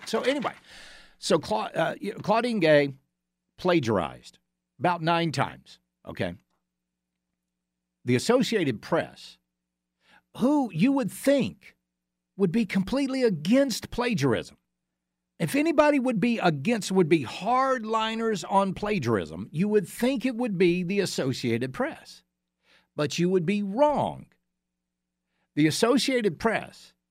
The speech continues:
is now saying that plagiarism is a conservative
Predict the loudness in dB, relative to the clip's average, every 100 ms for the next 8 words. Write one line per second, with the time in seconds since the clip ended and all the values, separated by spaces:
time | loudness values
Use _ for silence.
0 | _ -4 0 2 2 2 0 -6 -8 -20
1 | _ _ _ _ _ -6 -4 -4 0 2
2 | 2 0 -2 -4 -12 -12 -14 -16 _ _
3 | _ _ _ _ _ _ _ _ -2 0
4 | 0 -2 -4 -2 0 0 0 -2 -2 -4